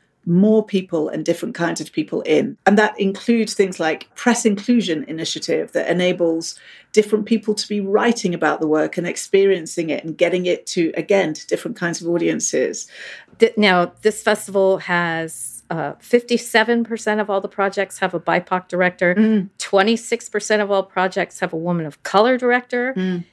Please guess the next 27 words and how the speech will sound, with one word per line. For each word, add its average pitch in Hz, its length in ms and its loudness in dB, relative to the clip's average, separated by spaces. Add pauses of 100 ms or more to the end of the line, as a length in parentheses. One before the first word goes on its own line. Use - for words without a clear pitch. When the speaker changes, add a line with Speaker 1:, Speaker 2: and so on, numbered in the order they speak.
Speaker 2:
and 196 340 2
more 220 320 4
than 208 160 0
half 196 260 -4
of 190 60 -14
them 185 320 -6
are 170 420 -4 (340)
first-time 175 460 0
directors, - 500 -6
Speaker 1:
Mm, 208 480 2 (180)
mm. 185 320 -2
Speaker 2:
which 214 160 -2
is 233 140 -2
kind 262 340 2
of 262 80 -2 (160)
extraordinary. 160 840 -4 (340)
So 202 220 2 (160)
did 196 140 2
you 262 160 0
do 247 220 2
anything 247 440 0 (180)
differently 240 600 0 (120)
to 214 80 0
land 180 680 2
on 262 280 0
that 277 180 2
result? 262 640 -4